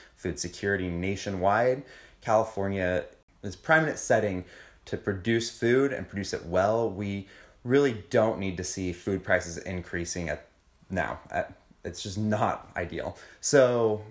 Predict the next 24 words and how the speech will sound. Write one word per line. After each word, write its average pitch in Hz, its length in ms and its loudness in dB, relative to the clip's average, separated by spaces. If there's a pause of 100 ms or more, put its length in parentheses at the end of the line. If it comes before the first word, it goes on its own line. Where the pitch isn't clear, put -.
(140)
the 123 120 0
resiliency 131 680 2
campaign 101 540 -2
has 92 160 -8
moved 101 220 -4
into 90 140 -2
phase 85 240 -6
three. 120 180 0
We're 104 280 0 (380)
really 123 280 4
excited 110 560 2
about 113 260 2
this. 113 260 0
It's - 220 -12
really 107 280 0
hopefully 104 440 -2
gonna 90 400 -2
help 101 320 0
bring 101 240 -2
home 92 240 -4
that 87 220 -2
message 90 480 -4
to - 180 -10
everyone 101 640 0